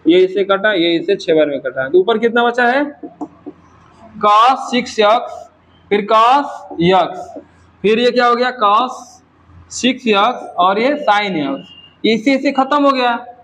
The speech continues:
क्या बचा, cos x upon sin x। और cos बटे sin कित-,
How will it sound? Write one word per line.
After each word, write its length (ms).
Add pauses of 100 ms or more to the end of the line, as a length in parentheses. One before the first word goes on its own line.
क्या 160
बचा, 320 (100)
cos 340 (100)
x 280 (1300)
upon 420 (140)
sin 400
x। 280 (280)
और 80
cos 260
बटे 180
sin 260
कित-, 200